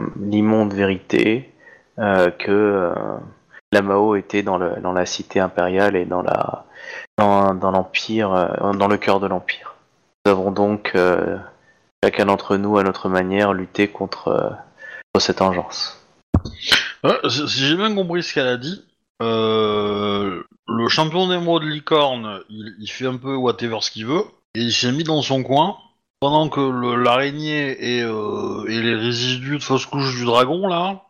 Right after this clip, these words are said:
Speaker 2: euh,
Speaker 1: Ah.
Speaker 2: euh, sont, euh, sont à la cité impériale.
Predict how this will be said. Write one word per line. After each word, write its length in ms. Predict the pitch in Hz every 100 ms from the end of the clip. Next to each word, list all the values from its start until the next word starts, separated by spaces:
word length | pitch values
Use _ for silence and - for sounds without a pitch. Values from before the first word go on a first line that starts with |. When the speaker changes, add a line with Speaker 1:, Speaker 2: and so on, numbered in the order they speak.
| _
Speaker 2:
euh, 540 | 101 104 101 101 101 101 - 107 _
Speaker 1:
Ah. 160 | - 147 - - _ _ _ _
Speaker 2:
euh, 400 | 107 113 113 113
sont, 500 | 107 - 131 135 127
euh, 640 | 113 110 107 101 104 101 98
sont 220 | - 156
à 60 | 131
la 80 |
cité 200 | 113 127 139
impériale. 560 | 139 151 131 110 98